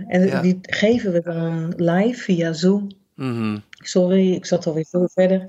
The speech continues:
Speaker 1: Het is voor ons allemaal zo gesneden koek, hè?
Speaker 2: Ja.
Speaker 1: Ehm, inderdaad, over Purim en, eh, met een PowerPoint laten we ook,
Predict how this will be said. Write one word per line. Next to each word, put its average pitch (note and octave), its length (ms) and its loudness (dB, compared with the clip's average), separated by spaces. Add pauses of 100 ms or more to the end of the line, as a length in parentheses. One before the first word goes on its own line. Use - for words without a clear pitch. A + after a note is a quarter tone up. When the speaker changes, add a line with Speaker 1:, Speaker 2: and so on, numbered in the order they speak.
(260)
Speaker 1:
Het - 120 -10
is F#3 160 2
voor F#3+ 120 4
ons G3 200 2
allemaal F3+ 240 4
zo F#3 420 2 (120)
gesneden F#3 560 0
koek, B3+ 260 -4
hè? G3 160 2 (260)
Speaker 2:
Ja. C3+ 220 0
Speaker 1:
Ehm, G#3+ 380 2 (120)
inderdaad, A3 380 2
over G3 200 -2
Purim F#3+ 460 2
en, F#3 320 2
eh, F3 280 2
met F#3+ 220 2
een F3 100 -2
PowerPoint F3+ 540 2
laten F#3 260 2
we F#3+ 60 -2
ook, F#3 260 -2